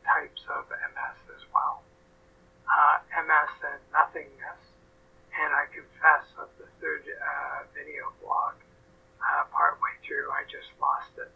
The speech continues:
I decided not to cut my losing it, so it's, it's in there. If you don't want to see a sick man blubber, skip the bit video. But if you want to see how a sick man makes something of his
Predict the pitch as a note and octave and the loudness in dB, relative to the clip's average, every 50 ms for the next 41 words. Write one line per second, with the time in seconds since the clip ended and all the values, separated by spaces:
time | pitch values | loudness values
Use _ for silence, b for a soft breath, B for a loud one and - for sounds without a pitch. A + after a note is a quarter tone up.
0 | _ _ _ _ _ _ _ _ _ _ _ _ _ _ _ _ _ - - - | _ _ _ _ _ _ _ _ _ _ _ _ _ _ _ _ _ 0 0 0
1 | - - - - - - - - - - - - - - - - - - - - | 0 -4 -10 -12 -4 -2 -2 -2 -2 -6 -12 -8 -6 -6 -6 -6 -8 -10 -12 -12
2 | - - _ - _ _ _ _ - - F3 F3+ F3+ - - - _ - - - | -12 -16 _ -20 _ _ _ _ 0 4 6 6 6 6 4 -2 _ -2 0 2
3 | - - - - - - - - - - - - - - - - - - - - | 2 2 0 -4 -8 -12 -12 -12 -12 -12 -14 -14 -12 -10 -12 -12 -12 -16 -20 -16
4 | - - - - - - - - - - - - - E3 - - - - E3+ - | -12 -10 -8 -8 -8 -10 -12 -18 -20 -20 -20 -20 -20 -20 -20 -12 -8 -8 -8 -8
5 | - - - - - - - - - - D3 - - - - - - - - - | -8 -8 -6 -6 -8 -8 -12 -12 -4 -2 0 0 0 0 -4 -4 -4 -6 -12 -18
6 | - - - - - - - - - - - - - - - - C#3 C#3+ C#3 - | -20 -20 -18 -18 -10 -8 -8 -8 -6 -8 -8 -6 -8 -8 -8 -2 0 0 0 0
7 | C#3 C#3 - - B B B B B B B _ _ - - - - D#3 D#3 - | -2 -4 -6 -6 B B B B B B B _ _ -14 -14 -4 -2 -2 -2 -2
8 | - - - - - - - - - - - D#3+ D3+ D3 C#3 B2+ - C3 B2 - | -8 -18 -12 -8 -6 -6 -6 -8 -14 -14 -10 -10 -10 -10 -10 -8 -8 -6 -6 -6
9 | - - - _ - _ _ _ _ _ _ _ _ _ - E2 D#2+ D#3 - - | -8 -12 -14 _ -20 _ _ _ _ _ _ _ _ _ -4 -4 -4 -4 -4 -8
10 | - F3+ - F2 E2 - - - - - - - - D3 C#3 C#3 - - - D#3 | -8 -4 -2 -2 -2 -2 -6 -10 -12 -8 -6 -6 -4 -4 -6 -6 -8 -10 -10 -10
11 | - - - - - - - - - D#3 - - - - - - - - - - | -10 -10 -12 -8 -8 -8 -8 -8 -10 -12 -12 -12 -14 -18 -18 -16 -16 0 6 6
12 | F#3 F3+ - - E3+ D3+ - C#3+ - - - - - - - | 6 6 4 -2 -14 -10 -6 -6 -8 -8 -10 -16 -20 -20 -20